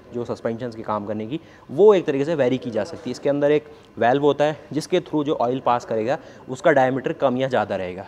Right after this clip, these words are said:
जिससे जो एक damping है, जो एक resistance है, वो कम ज़्यादा हो जाता है suspensions का,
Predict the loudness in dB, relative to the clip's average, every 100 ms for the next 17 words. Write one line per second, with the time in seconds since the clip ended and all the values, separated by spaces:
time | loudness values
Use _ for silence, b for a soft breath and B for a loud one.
0 | -10 -10 -6 -4 0 -2 -4 B B 0
1 | 2 2 0 0 0 2 2 2 0 -2
2 | -2 -4 -8 -14 -14 0 0 2 0 0
3 | 0 2 0 -2 -6 -10 -10 -10 -10 -10